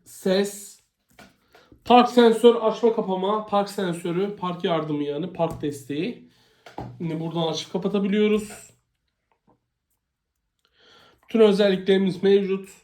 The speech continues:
Bütün özelliklerimiz mevcut. Ee, konfor, ee, ses, pratik ayarlar, bakım aralığı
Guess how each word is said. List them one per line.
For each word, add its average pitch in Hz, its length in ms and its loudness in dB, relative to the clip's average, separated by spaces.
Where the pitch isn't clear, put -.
Bütün - 200 -6
özelliklerimiz 143 720 -4
mevcut. 151 380 -6
Ee, 165 340 4
konfor, 190 560 2
ee, 160 800 4
ses, 170 480 -4
pratik 190 380 -2
ayarlar, 160 680 2
bakım 180 300 -6
aralığı 156 640 0